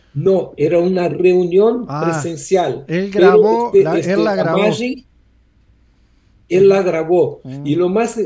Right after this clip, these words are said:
Speaker 1: lo más increíble es que Bolsonaro, eh, o, o creo que el general Heleno dice, "Esto no está siendo grabado, ¿no?"
Speaker 2: Huh.
Speaker 1: Y el tipo dice, "No, no, no está haciendo, porque es muy serio lo que estamos haciendo. No, no, hablen nomás, estamos seguros."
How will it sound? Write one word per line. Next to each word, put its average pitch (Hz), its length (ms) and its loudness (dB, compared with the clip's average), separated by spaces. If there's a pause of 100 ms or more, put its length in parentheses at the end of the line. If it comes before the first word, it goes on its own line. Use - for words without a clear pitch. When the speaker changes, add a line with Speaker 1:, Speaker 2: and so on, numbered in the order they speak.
Speaker 1:
lo 143 180 -4
más 214 240 -2
increíble 202 520 0
es - 160 -14
que 165 240 -10
Bolsonaro, 170 800 -2 (180)
eh, 139 280 -8
o, 147 540 -8
o - 100 -18
creo 165 200 -4
que 160 120 -8
el 147 80 -6
general 165 480 -2
Heleno 185 460 -2
dice, 160 360 -12
"Esto 185 240 -4
no 247 80 0
está 175 240 -2
siendo 196 320 0
grabado, 156 460 2
¿no?" 208 260 -6 (300)
Speaker 2:
Huh. 208 80 -4
Speaker 1:
Y 151 40 -2
el 147 120 -6
tipo 170 280 -4
dice, 160 200 -8
"No, 214 180 2
no, 175 320 0
no 175 80 -2
está 185 220 -6
haciendo, 143 360 -6
porque 175 260 -4
es 175 60 -2
muy 214 160 0
serio 214 420 0
lo 139 120 -4
que 135 60 -4
estamos 143 320 -6
haciendo. 113 420 -10
No, 220 220 0
no, 151 340 -4 (560)
hablen 196 360 0
nomás, 196 400 -4
estamos 180 340 -4
seguros." 107 380 -8